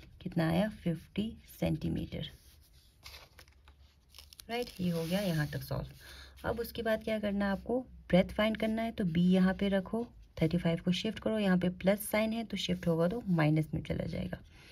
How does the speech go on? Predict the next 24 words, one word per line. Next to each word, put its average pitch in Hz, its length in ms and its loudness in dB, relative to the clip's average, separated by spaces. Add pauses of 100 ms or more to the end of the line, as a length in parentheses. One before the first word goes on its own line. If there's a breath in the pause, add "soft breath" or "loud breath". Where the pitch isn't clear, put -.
(260 loud breath)
फिफ्टी 180 440 -2
सेंटीमीटर 160 760 0 (540 loud breath)
माइनस 185 520 4 (100)
थर्टी 165 240 0
फ़ाइव 165 360 0 (280)
सेंटीमीटर, - 800 -2 (640)
right? 208 240 0 (360 loud breath)
तो 165 80 2
ब्रेथ 156 320 2
कितना 185 320 2
आ 185 60 2
जाएगा, 190 280 0
फिफ्टी 180 320 0
में 175 140 6
से 190 160 -2 (100)
थर्टी 170 140 2
फ़ाइव 170 280 -2
माइनस 165 320 -4
करोगे 165 320 -6
तो 165 160 -6
आपके 156 240 -6
पास 156 260 -4
आ 147 80 -6
गया 170 260 -2